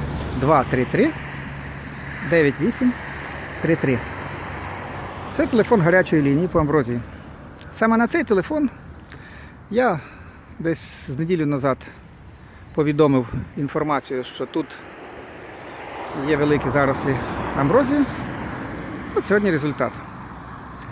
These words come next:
Звичайно, амброзію не знищили. Амброзія тут залишилася, але вона значно менша. Бачите, вона,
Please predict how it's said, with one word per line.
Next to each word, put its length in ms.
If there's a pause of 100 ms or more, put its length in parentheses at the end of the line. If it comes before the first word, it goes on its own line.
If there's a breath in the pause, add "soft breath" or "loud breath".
(320 loud breath)
Звичайно, 360
амброзію 360
не 120
знищили. 560 (1600)
Амброзія 380
тут 140
залишилася, 640
але 180
вона 200
значно 340
менша. 340 (2000)
Бачите, 360
вона, 260